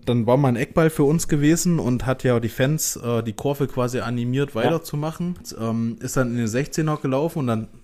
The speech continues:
Speaker 1: scheint irgendein Chemiespieler zu ihm irgendwas gesagt haben und er macht hier dieses typische Luca Toni-Zeichen am Ohr auf beiden Seiten und hat die ganze Zeit provoziert. Hat der Schiedsrichter da schon mitbekommen, hab ich beobachtet.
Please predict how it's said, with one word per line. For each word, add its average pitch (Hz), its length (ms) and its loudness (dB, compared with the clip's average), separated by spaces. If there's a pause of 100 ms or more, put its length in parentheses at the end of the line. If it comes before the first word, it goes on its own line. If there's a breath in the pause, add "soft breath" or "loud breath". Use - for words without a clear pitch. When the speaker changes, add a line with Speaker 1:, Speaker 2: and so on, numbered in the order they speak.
Speaker 1:
scheint 113 360 -4
irgendein 107 300 -2
Chemiespieler 127 600 -2
zu 127 140 -4
ihm 117 100 0
irgendwas 113 320 -2
gesagt 117 360 -4
haben 143 360 -4
und 113 120 -8
er 120 140 -4
macht 123 260 -6
hier 131 100 0
dieses 113 320 -4
typische 147 360 -2
Luca 123 320 0
Toni-Zeichen 147 960 -2
am 123 160 -4
Ohr 151 360 0 (360 loud breath)
auf 117 160 -6
beiden 127 300 0
Seiten 156 480 -4 (420 loud breath)
und 120 200 -4
hat 143 180 -4
die 127 60 -10
ganze 135 260 0
Zeit 135 180 -2
provoziert. 135 680 0 (200)
Hat 104 100 -6
der 90 120 -8
Schiedsrichter 107 460 -2
da 95 160 -2
schon 135 160 0
mitbekommen, 170 580 -4
hab 98 120 -8
ich - 120 -14
beobachtet. 156 640 -4